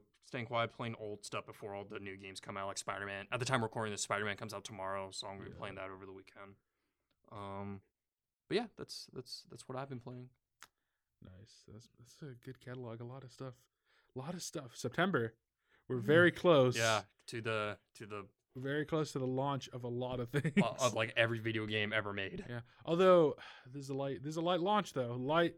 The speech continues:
Speaker 2: uh, heavy stuff is coming out, but, like, quantity si-, quantity-wise, not a lot.
Speaker 1: It's, it's, like, n-, it's huge games. I,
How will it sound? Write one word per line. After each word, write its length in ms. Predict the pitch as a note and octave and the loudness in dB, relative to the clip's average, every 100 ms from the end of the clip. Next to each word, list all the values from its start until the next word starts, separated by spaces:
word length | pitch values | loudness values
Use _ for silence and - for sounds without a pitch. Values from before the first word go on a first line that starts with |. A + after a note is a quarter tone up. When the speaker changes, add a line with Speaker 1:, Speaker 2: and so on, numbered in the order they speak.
| - | -6
Speaker 2:
uh, 60 | C3+ D3 B2+ | -6 -6 4
heavy 280 | G3 G3+ G#3 | 4 6 0
stuff 240 | - F#3+ | 0 0
is 100 | G3+ | 0
coming 180 | A3+ A3 | 0 0
out, 180 | A3+ - - _ _ - | -2 -4 -16 _ _ 0
but, 80 | D#3+ | 6
like, 240 | D3+ C3+ - _ _ | 6 6 0 _ _
quantity 420 | - D#3+ G3 F#3+ F3+ | 2 6 8 6 2
si-, 260 | F#3+ F3+ - | 2 0 2
quantity-wise, 720 | D#3 F3 F3+ E3+ E3+ E3+ - | 2 2 4 4 4 0 -4
not 140 | C3+ | -6
a 20 | F#3+ | 0
lot. 240 | G#3 D#3 - - | 2 2 -2 2
Speaker 1:
It's, 240 | D#3+ - - | 2 2 -2
it's, 160 | D3+ | 4
like, 260 | E3 D3+ B2+ C3+ | 4 4 2 0
n-, 140 | C#3+ - | 0 0
it's 240 | C3 - - | -6 -6 -12
huge 480 | - F3+ G3+ D3+ | -6 -2 0 -2
games. 720 | A#2 B2+ C3 D#3 F3+ F3 - _ | 2 4 4 0 -4 -6 -10 _
I, 120 | - | 2